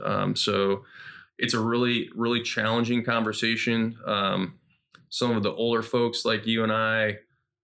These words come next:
they grew up on the old reserves, um, but it's more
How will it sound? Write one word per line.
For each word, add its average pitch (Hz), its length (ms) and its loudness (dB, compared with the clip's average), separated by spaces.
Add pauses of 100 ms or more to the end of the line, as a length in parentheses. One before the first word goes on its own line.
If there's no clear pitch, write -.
(220)
they 104 140 0
grew 104 260 0
up 107 120 0
on 104 240 0
the 101 100 2
old 107 260 2
reserves, 104 760 -2 (280)
um, 101 480 0
but - 200 -2 (180)
it's - 440 -2 (300)
more 110 720 0